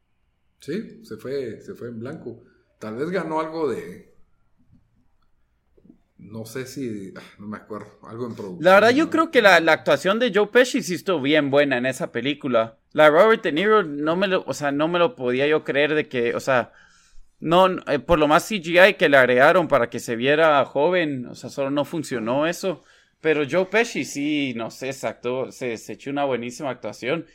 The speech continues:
Speaker 2: Y Al Pacino también, pero creo que Pesci, Pesci medio se robó la,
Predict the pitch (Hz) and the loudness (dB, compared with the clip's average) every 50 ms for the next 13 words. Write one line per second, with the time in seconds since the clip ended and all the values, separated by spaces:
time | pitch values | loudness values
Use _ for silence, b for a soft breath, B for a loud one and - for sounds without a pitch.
0 | b b - 147 170 175 165 170 - 185 202 214 202 - - 120 113 139 165 170 | b b 0 0 0 0 0 -4 -4 -2 -4 -4 -4 -2 -2 -2 -2 -2 -4 -4
1 | - 143 120 113 - 151 156 156 - 170 131 - - _ _ _ _ - 143 151 | -4 -6 -6 -4 -4 -4 -6 -4 -6 -8 -8 -8 -10 _ _ _ _ -8 -8 -8
2 | - - 151 - - 147 151 147 - - 160 143 135 131 120 104 - 120 107 101 | -8 -12 -16 -12 -8 -8 -8 -8 -8 -12 -10 -10 -8 -8 -10 -10 -8 -10 -10 -8
3 | 95 107 107 113 123 131 131 131 117 110 107 _ | -8 -8 -6 -6 -6 -4 -2 -2 -2 -2 -4 _